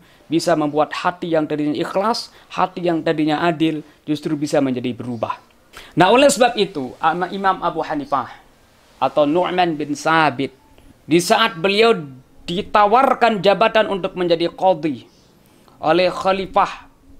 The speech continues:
Abu Ja'far, beliau mengatakan, "Saya akan istikharah terlebih dahulu. Kalau hasil istikharah saya baik, maka saya akan terima jabatan itu. Tapi kalau sebaliknya, maka banyak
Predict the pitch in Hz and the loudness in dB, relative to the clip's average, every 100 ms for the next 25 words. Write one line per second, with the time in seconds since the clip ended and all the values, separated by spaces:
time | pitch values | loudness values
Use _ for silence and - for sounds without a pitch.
0 | - - - 147 143 151 131 202 - 185 | -20 -20 -4 -2 -2 -2 0 0 2 2
1 | 165 143 - _ _ _ _ - 139 165 | 2 0 -12 _ _ _ _ -4 2 4
2 | 196 180 160 156 165 165 180 180 - - | 4 4 2 2 0 0 -2 -2 -8 -20
3 | _ _ _ - 165 175 160 160 151 151 | _ _ _ -4 0 0 0 -4 -4 -6
4 | 156 147 143 135 - 131 123 120 127 120 | -8 -6 -4 -4 -6 -8 -8 -6 -6 -8
5 | 104 - _ _ _ _ _ _ - 165 | -12 -16 _ _ _ _ _ _ 0 4
6 | 208 240 214 214 285 247 233 226 214 190 | 4 4 2 4 4 4 4 2 2 4
7 | 190 180 165 170 160 151 139 160 254 - | 4 4 2 2 2 4 4 4 4 0
8 | - 160 165 180 175 165 170 175 240 247 | -4 -2 0 0 -2 -4 -6 -4 -2 0
9 | 190 151 156 151 151 156 156 185 247 262 | 0 2 2 2 0 -2 -2 -4 -4 -6
10 | _ _ _ _ - 165 170 190 - 175 | _ _ _ _ -4 -4 -2 -6 -2 2
11 | 170 165 - - - 156 160 190 226 185 | 2 0 -4 -10 -6 2 2 2 0 0
12 | 190 190 190 _ _ _ _ _ - 139 | 0 -2 -6 _ _ _ _ _ -6 -2
13 | 156 165 156 131 160 165 - | 0 0 0 0 0 -2 -8